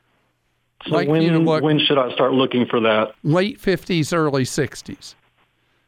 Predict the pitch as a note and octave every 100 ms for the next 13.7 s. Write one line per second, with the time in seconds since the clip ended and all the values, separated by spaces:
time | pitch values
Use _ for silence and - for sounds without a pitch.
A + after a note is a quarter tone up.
0 | _ - C#3+ B2 F3+ F3+ G#3+ F#3 E3+ C#3
1 | E3 - - - F#3+ G#3 E3+ F#3 D3 C3+
2 | C3+ F3+ G3 - D#3 C3+ C#3 D#3+ C3+ B2
3 | B2 B2 - C3 E3 - D3 C#3 - A#2+
4 | B2 D#3+ D3+ E3+ C3 C3 D3+ C#3+ C#3+ C3
5 | A#2 G#2 - A3 A#3+ - A#2 - - _
6 | _ _ _ _ - E3 D3+ A#3+ A3 F#3
7 | E3+ - D3+ C#3 D3+ G3+ - C#3+ C3+ B2
8 | C3+ B2+ D#3 G3 E3 D#3 C#3 - D#3 D#3+
9 | D3+ A#2+ G#2 B2+ A#2 C3 C#3 - C3 A#2
10 | E3+ D3+ D#3 D3+ F#3+ F3 E3+ - - _
11 | _ _ _ _ _ _ - D3 C#3+ C#3+
12 | C#3 - - - - F#3+ A#3+ G#3 F#3+ E3+
13 | E3 C#3+ D3 D3 D3+ C3 C3